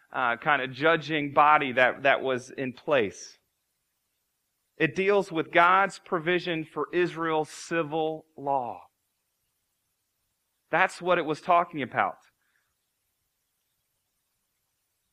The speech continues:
However, the Jew, the Jewish leaders, the rabbis, took a little liberty with the scriptures. And they stretched that a little bit.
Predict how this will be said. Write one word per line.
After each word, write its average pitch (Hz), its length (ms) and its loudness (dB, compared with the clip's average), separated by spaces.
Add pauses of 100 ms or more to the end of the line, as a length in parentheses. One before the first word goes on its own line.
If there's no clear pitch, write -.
(800)
However, 160 500 0
the 143 100 -8
Jew, 151 580 -8 (100)
the 135 80 -16
Jewish 165 400 -6
leaders, 156 400 -4
the 139 120 -8
rabbis, 123 720 4 (1080)
took 175 200 -4
a - 20 -8
little 160 300 -4
liberty 135 500 -4 (800)
with 120 160 -14
the 123 80 -16
scriptures. - 640 -10 (1600)
And 139 480 -2
they 156 460 -2
stretched - 540 -2
that 139 200 8
a 139 60 2
little 143 260 0
bit. 117 340 -2